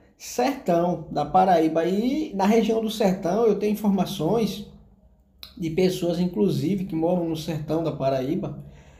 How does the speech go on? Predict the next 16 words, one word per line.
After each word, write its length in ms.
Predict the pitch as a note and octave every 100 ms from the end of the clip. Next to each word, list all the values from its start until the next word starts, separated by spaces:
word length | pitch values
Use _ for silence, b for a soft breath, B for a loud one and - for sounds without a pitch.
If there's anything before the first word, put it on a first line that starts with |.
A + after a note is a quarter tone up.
| B B B B
que 120 | G3+
lá 140 | G#3
tem 200 | - C4+
chovido 460 | C4 D#4 C4+ C4 C#4
bastante, 640 | C#4+ F4 - - G#3+ G#3+
inclusive 440 | A3+ C4+ B3 A3 -
tem 160 | C#4+
passado 540 | C4+ C4 A#3+ A#3 A#3 C4
nos 200 | D4 E3
rádios, 480 | D3 F3 G#3+ G#3 F3+
né, 120 | G#3+
nas 200 | F#3 -
T 180 | G3+ E3
Vs 520 | D#3 E3 A#3 - -
locais 580 | D#3 E3 E3 C#3 C#3+ E3
aqui 480 | D#3 D3 C#3+ D#3+